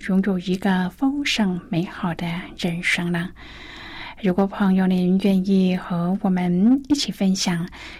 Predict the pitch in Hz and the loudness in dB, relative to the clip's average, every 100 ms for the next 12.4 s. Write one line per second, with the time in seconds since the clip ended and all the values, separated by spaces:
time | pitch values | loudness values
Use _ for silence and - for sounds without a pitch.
0 | - 220 202 233 254 294 233 190 220 208 | 0 4 6 6 4 4 4 2 2 4
1 | 196 190 - 277 294 311 285 - 185 170 | 2 2 4 4 4 2 2 0 -2 0
2 | 180 202 - 214 214 214 196 185 175 - | -2 -2 0 2 2 2 -2 -2 -4 -4
3 | 180 170 175 - - - - 220 202 202 | -4 -4 -8 -10 -14 -16 -2 2 4 6
4 | 196 190 196 277 339 - 220 - 240 226 | 6 6 6 4 2 0 0 2 4 6
5 | 214 202 202 196 202 196 190 190 185 190 | 6 4 2 2 2 2 2 2 0 -2
6 | - - - 214 202 202 202 190 185 185 | -10 -6 2 4 4 2 4 2 2 0
7 | 190 302 285 226 180 170 - 185 165 - | 2 2 4 4 2 0 -2 -2 -2 -4
8 | 254 247 - - - 180 165 165 175 214 | -8 -12 -14 -10 -4 -2 -2 -2 -2 -2
9 | 208 190 - 180 - - 247 247 269 - | -2 -2 -2 -4 -2 2 2 2 0 -10
10 | - - - - 196 180 226 311 311 - | -20 -18 -18 -4 -2 2 2 2 0 0
11 | - - - - - 240 240 247 240 247 | -18 -20 -20 -14 0 2 4 4 2 2
12 | 311 311 330 | 2 2 2